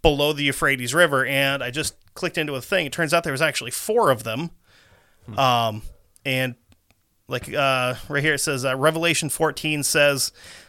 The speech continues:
Speaker 1: "The sixth trumpet angel said to release the four angels who were bound in the Euphrates River. But what if the war did not start?"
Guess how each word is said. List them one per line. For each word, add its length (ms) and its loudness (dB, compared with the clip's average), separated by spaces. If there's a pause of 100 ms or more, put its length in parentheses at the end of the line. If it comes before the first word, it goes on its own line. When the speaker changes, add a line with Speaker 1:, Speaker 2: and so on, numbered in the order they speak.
(120)
Speaker 1:
"The 80 -4
sixth 540 2
trumpet 440 0
angel 520 0 (100)
said 380 4
to 100 -4
release 380 0
the 100 -2
four 340 2
angels 400 0
who 120 -6
were 80 -2
bound 340 2
in 80 -6
the 60 -6
Euphrates 580 -2
River. 380 0 (640)
But 340 4 (280)
what 320 2
if 400 0 (120)
the 160 -4
war 360 2
did 180 -4
not 220 0
start?" 480 0